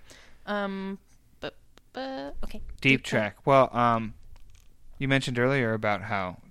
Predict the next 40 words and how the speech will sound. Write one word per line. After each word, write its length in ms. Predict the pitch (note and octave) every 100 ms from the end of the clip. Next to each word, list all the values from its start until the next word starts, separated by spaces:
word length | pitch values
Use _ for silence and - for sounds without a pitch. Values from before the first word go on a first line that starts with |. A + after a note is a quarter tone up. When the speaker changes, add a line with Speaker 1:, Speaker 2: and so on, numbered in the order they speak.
| - - -
Speaker 2:
you 80 | G#2
know, 100 | G#2+
Tim 220 | - A#2+ A2+
Burton 480 | G#2 G#2 G2+ G#2 - - - -
these 360 | F3 G#3+ F3+ B2+
days 440 | A2+ G#2+ G#2 -
isn't 320 | A2+ G#2+ G#2 -
much 320 | G#2 - -
to, 240 | F#2 D2+
you 80 | F2
know, 120 | F#2+ F#2+
write 180 | F#2+
home 220 | F#2 F#2+ F2
about. 320 | - D#2+ -
I 60 | A#2+
think, 200 | F3 D#3+
I 80 |
think 160 | F3 F3+
the 100 | E3
last 360 | D#3 D#3+ E3 -
thing 200 | C#3+ B2
that 120 | A#2+
I 180 | A2+ A2+
really, 300 | A#2 A#2 A2+
like, 200 | G#2+ -
appreciated 480 | - A2+ - G2+ G2
of 80 | -
his 220 | F#2+ F#2
was 80 | -
probably 220 | F#2+ -
Big 220 | D2+ -
Fish, 300 | F2+ F2 -
and 80 | G#2+
that 80 | G2
was, 160 | G#2
like, 160 | G2+ G2+
what, 180 | G2 -
like, 200 | G2 -
two 100 | A2+
thousand 400 | G#2 G#2 G2